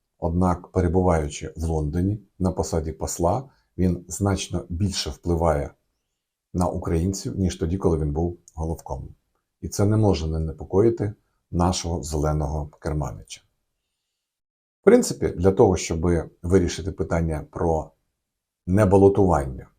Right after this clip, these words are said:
генерала Залужного на президентських виборах, я думаю, що саме з цією місією і їздив Єрмак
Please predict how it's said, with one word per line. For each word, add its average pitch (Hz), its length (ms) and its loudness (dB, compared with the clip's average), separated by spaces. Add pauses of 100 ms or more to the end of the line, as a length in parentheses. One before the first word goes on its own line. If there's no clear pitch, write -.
(140)
генерала 80 460 0
Залужного 71 720 -2 (960)
на 87 120 -2
президентських 80 680 -4
виборах, 165 520 0
я 131 160 2
думаю, 120 280 0
що 95 140 -8
саме 87 280 0
з - 60 -8
цією 76 340 -4
місією - 500 -4
і 95 140 -2
їздив 69 500 -8 (500)
Єрмак 85 540 -4